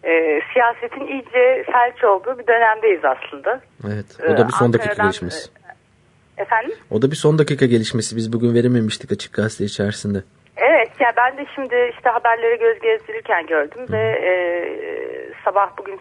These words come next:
Speaker 1: s-, yedi civarında parti binasına girilmiş böyle bir haber. E, sanki böyle şey, o da bir terör yuvası da oraya da böyle girilebildi falan gibi böyle giriliyor haber. Ondan sonra ve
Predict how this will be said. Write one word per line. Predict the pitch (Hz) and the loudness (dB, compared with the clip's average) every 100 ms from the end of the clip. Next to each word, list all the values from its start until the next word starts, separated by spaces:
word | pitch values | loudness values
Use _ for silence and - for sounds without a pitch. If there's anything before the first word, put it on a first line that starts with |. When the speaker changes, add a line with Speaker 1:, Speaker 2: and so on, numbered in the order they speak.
| - | -16
Speaker 1:
s-, | - - 196 | -20 -16 -6
yedi | 185 190 190 | -6 -4 -6
civarında | 175 170 160 156 - 123 123 - - | -2 0 0 -2 -4 0 0 0 -6
parti | - 202 - 202 | -2 -2 -2 -6
binasına | 190 175 - 208 | 0 0 -2 -2
girilmiş | 247 220 220 214 208 214 - - - | -2 0 0 0 0 -4 -6 -6 0
böyle | 202 190 190 | 0 2 -2
bir | |
haber. | 190 185 185 185 - - - - - | 0 0 2 0 -2 -16 -20 -16 -10
E, | 135 135 - - - - - - - - - | -8 -8 -10 -12 -14 -16 -18 -20 -20 -20 -2
sanki | 185 180 - | -2 -2 -2
böyle | 180 185 190 | 2 2 2
şey, | - 190 180 - 67 - - - - - - | 0 0 0 -2 -6 -10 -14 -16 -18 -10 0
o | 208 | 2
da | 233 220 | 2 -2
bir | 202 | -6
terör | - 208 202 202 - - - 175 | -2 2 4 2 0 -12 -12 -4
yuvası | 175 175 - - | 0 0 0 0
da | 233 247 285 | 2 4 4
oraya | 185 185 180 | 2 4 2
da | 180 | 2
böyle | 165 190 | 0 0
girilebildi | 175 180 165 175 180 156 156 | -2 -4 -2 -2 -2 -6 -8
falan | - 160 160 165 | -4 0 2 0
gibi | 156 - - | -4 -20 -12
böyle | - - 214 294 - - - - - _ _ - | -8 -6 -6 -8 -14 -16 -16 -18 -20 _ _ -12
giriliyor | 160 143 147 143 | -10 -6 -4 -4
haber. | 156 202 277 - - | -2 -2 -2 -4 -4
Ondan | 170 175 170 - - | -4 -2 -4 -6 -10
sonra | 190 254 | -6 -4
ve | 233 | -4